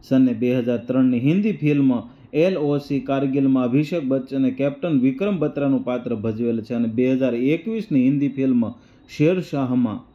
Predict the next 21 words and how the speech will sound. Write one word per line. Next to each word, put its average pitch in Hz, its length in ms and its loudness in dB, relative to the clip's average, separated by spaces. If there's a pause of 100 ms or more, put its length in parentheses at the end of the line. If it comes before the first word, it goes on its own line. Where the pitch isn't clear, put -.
(180)
સિદ્ધાર્થ 139 540 0
મલ્હોત્રાએ 120 600 0
કેપ્ટન 123 580 -4 (440)
વિક્રમ 151 500 0
બત્રાનું 120 500 -2
પાત્ર 117 320 -6
ભજવીને 113 720 0 (340)
એમને 117 240 -2
આજે 110 340 -6
પણ 123 320 -4
જીવંત 110 420 -4
રાખ્યા 104 420 -8
છે. - 160 -18 (200)
રાષ્ટ્ર 131 580 -2
માટે 127 480 -4 (340)
પોતાની 175 500 -2
જાન 127 320 -2
આપીને 120 380 -4
જનાર 113 460 -2
વિક્રમ 147 440 -4
બત્રાને 117 560 -4